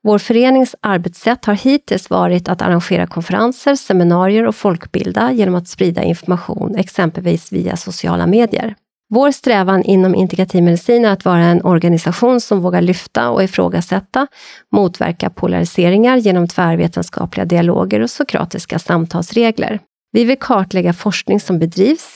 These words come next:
även internationellt, och hålla koll på aktuella forskningsresultat om behandlingsmetoder, både vad det gäller den etablerade vården liksom den vård som bedrivs utanför den etablerade vården. Sokratiska samtalsregler innefattas i den sokratiska samtalsformen som egentligen all grundläggande kunskap är sprungen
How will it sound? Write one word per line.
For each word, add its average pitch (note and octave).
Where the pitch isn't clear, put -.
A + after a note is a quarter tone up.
även E3
internationellt, F3
och A#3+
hålla B3+
koll F3
på -
aktuella A3+
forskningsresultat G#3
om A3
behandlingsmetoder, F3
både A3+
vad A3+
det G3+
gäller E3+
den E3+
etablerade F3+
vården F3
liksom F3
den F3
vård E3
som -
bedrivs E3+
utanför A3
den F3
etablerade F3
vården. E3+
Sokratiska C4+
samtalsregler G3+
innefattas F3+
i F#3
den F3
sokratiska A3
samtalsformen F3+
som F3+
egentligen F#3
all B3+
grundläggande E3
kunskap E3
är D#3
sprungen E3